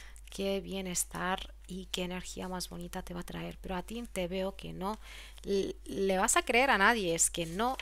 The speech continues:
le crees a nadie. Más que nada porque no te quieres ilusionar ya. Es una energía signo de Libra de que, vale, dices que me vienes a ver, por ejemplo, bueno, pues ya veremos. Em, es una promesa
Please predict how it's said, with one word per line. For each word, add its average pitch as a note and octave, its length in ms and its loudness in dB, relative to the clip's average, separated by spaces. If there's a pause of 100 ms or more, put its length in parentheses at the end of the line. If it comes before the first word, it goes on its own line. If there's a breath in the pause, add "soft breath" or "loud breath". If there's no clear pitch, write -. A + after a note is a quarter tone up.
le D#3+ 180 0
crees A#3+ 600 4
a D3+ 120 0
nadie. F3+ 400 4 (720 loud breath)
Más F#3+ 400 2
que - 80 -4
nada G3 160 2
porque F#3+ 320 -6
no F3+ 100 -6
te A3 160 -4
quieres G3+ 480 -2
ilusionar F3+ 720 -4
ya. E3 240 -6 (400 loud breath)
Es - 280 2
una A#3 120 2
energía G#3 460 0
signo F3 360 0
de F#3 120 -4
Libra G#3 340 -2
de G3 160 -2
que, E3 540 -2
vale, B3 320 2
dices F#3+ 320 0
que F3+ 80 -6
me E3+ 80 -4
vienes E3 280 0
a D#3 60 0
ver, A#3 160 0
por C4 140 0
ejemplo, B3 480 -4
bueno, G#3 220 -4
pues G3 180 -2
ya G3 80 2
veremos. E3 420 -4 (960 loud breath)
Em, E3+ 580 -2
es F3+ 200 -2
una A#3 180 0
promesa D#3+ 460 -2